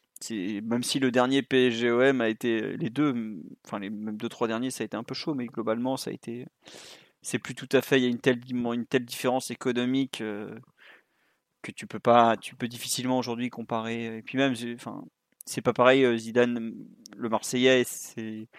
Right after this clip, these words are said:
c'est le symbole un peu de la ville. Faut pas, faut pas le nier, mais c'est pas non plus un joueur qui est spécialement, euh,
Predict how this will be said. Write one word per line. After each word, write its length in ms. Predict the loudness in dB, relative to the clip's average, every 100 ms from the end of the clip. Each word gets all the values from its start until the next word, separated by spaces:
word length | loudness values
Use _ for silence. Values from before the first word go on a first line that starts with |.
| -20 _
c'est 160 | -10 -8
le 60 |
symbole 440 | 0 4 6 6 4
un 100 | 0
peu 140 | -2
de 80 | 0
la 80 | 0
ville. 220 | 0 -2
Faut 120 | -4
pas, 220 | 0 0
faut 120 | 0 -4
pas 120 | -2
le 60 |
nier, 120 | 0 0
mais 120 | -2
c'est 140 | -6
pas 120 | -6
non 120 | -6 -6
plus 160 | -4
un 100 | -4
joueur 280 | -2 -2 -2
qui 80 | -6
est 40 |
spécialement, 640 | -10 -4 -2 0 0 0
euh, 40 | -2